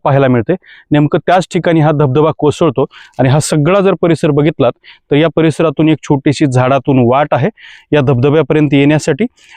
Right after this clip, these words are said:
आणि त्या वाटेनं आल्याच्या नंतर सगळे लोक या धबधब्याच्या ठिकाणी पोहोचतात. पावसाळ्यातले चार ते पाच महिने हा धबधबा जो आहे तो मोठ्या प्रमाणात चालू असतो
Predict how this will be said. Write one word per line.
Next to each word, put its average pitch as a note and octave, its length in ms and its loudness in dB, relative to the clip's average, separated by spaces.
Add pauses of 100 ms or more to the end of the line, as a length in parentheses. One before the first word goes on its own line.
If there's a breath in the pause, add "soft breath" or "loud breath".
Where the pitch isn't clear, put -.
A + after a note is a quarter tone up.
आणि E3+ 160 2
त्या D3+ 140 0
वाटेनं D3+ 340 0
आल्याच्या D3 340 2
नंतर C#3+ 220 0
सगळे C#3 340 0
लोक C#3+ 220 2
या C#3 120 2
धबधब्याच्या C3 500 0
ठिकाणी C3 340 -2
पोहोचतात. C3+ 380 -4 (520 soft breath)
पावसाळ्यातले F#3 520 0
चार D#3+ 260 0
ते D#3 100 -2 (140)
पाच E3+ 260 -2
महिने C#3 240 4
हा - 260 -8
धबधबा D3 440 0
जो D3 160 -2
आहे D3+ 200 0 (500 soft breath)
तो D3+ 80 0
मोठ्या E3 360 0
प्रमाणात F#3+ 360 0
चालू F3 340 0
असतो F#3 320 -2